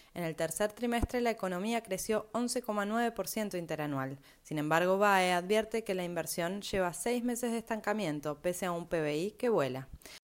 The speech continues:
Se anuncian los cuellos de botella históricos y las pujas distributivas que nadie saldó.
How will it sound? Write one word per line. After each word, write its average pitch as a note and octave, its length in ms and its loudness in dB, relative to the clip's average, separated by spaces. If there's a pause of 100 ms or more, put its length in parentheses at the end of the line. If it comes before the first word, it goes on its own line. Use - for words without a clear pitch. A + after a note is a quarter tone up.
(100)
Se - 160 -6
anuncian F#3+ 400 -2
los F3+ 80 -4
cuellos F#3 380 -2
de F3 80 -2
botella F3+ 360 -2
históricos F3+ 680 -4
y - 20 -8
las D#3+ 140 -8
pujas G#3 360 -2
distributivas G3+ 800 -2
que A3+ 80 0
nadie F#3 300 0
saldó. E3 400 -4